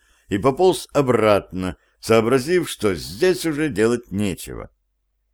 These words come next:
"По четыре штуки в ряд", — закончил он, неизвестно откуда почерпнутую народную мудрость, очутившись вновь в коридоре королевского дворца.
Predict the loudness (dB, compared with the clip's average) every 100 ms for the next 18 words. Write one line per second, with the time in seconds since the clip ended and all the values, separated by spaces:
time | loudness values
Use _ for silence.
0 | _ _ _ _ 0 0 0 -6 -2 -2
1 | 0 -2 -4 -8 -4 -2 0 0 0 2
2 | 0 0 -4 -20 _ _ _ _ -4 -2
3 | 0 0 0 2 4 2 0 _ _ -2
4 | 0 0 0 -2 0 -2 -2 -2 2 2
5 | 0 _ -6 -4 2 2 2 -4 -4 0
6 | 2 2 2 0 0 2 2 2 0 0
7 | -10 -20 _ _ -2 -2 0 2 2 2
8 | -4 -4 0 2 4 2 0 -2 0 2
9 | 2 4 2 0 2 2 2 -2 -4 0
10 | 0 -2 -4 -4 -4 -8 -8 -8